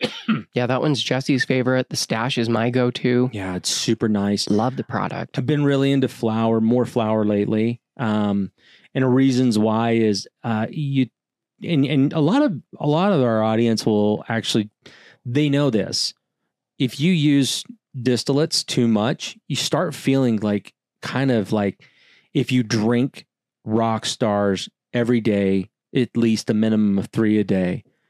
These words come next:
Speaker 1: Like, if you're drinking that much of
Speaker 2: That's a
Speaker 1: it,
Speaker 2: lot.
Speaker 1: and then you get sick, and then you come back and you try to do the same thing, you
Speaker 2: Oh,
Speaker 1: get
Speaker 2: you feel
Speaker 1: sick
Speaker 2: like
Speaker 1: as
Speaker 2: shit.
Speaker 1: shit.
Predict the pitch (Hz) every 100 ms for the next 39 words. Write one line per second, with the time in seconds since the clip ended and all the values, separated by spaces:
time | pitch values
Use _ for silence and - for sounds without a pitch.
0 | _ _ _ _ _ 131 131 110 - 147
1 | 120 131 135 123 139 131 127 117 110 120
2 | 123 117 - 127 147 165 98 101 - -
3 | 131 135 123 120 110 113 123 120 117 -
4 | - 120 123 - - - - 139 127 123
5 | - 110 104 98 139 - 139 113 120 117
6 | 113 104 113 104 - 110 120 110 110 -
7 | 110 104 - 98 101 98 107 143